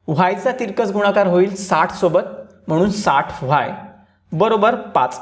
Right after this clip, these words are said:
हे जसेच्या तसे पुढे आले. आता पुढे हा गुणाकार करून घेऊयात. म्हणून सातशे एक्स अधिक साठ वाय हे जसेच्या तसे पुढे आले, छेद सहा गुणिले सात, उत्तर आलं बेचाळीस,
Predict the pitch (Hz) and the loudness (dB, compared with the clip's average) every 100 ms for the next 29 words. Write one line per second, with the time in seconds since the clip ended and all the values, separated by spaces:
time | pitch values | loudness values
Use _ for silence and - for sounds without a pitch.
0 | 139 165 151 143 147 160 165 190 196 185 | -2 0 2 0 0 0 2 0 2 4
1 | 120 98 - - _ _ _ _ _ _ | 4 0 -10 -18 _ _ _ _ _ _
2 | _ _ - 175 202 220 233 254 202 175 | _ _ -4 0 0 0 2 2 2 2
3 | 190 202 214 202 196 190 180 - - - | 2 2 2 2 4 4 4 2 -8 -20
4 | - _ - 202 240 240 254 - - - | -20 _ -2 2 4 4 0 -8 -14 -2
5 | 180 180 - - 233 - 220 202 - - | -2 -2 -4 0 0 2 2 2 -6 -16
6 | - - 190 208 196 - 180 175 - 139 | -4 0 2 0 -4 0 2 2 0 -2
7 | - - _ - 208 226 180 170 185 208 | -2 -12 _ 4 4 4 2 0 2 2
8 | 214 202 208 196 165 170 165 156 240 - | 2 2 2 2 4 4 4 2 -2 -6
9 | - - _ - 190 104 - - - - | -18 -20 _ 2 2 2 -6 -14 -20 -20
10 | _ _ _ - - 185 202 214 226 226 | _ _ _ -14 -2 2 2 0 -2 0
11 | 226 226 226 180 170 196 175 160 143 143 | 2 2 0 -2 -2 2 4 4 2 2
12 | 170 220 214 214 | 0 2 2 0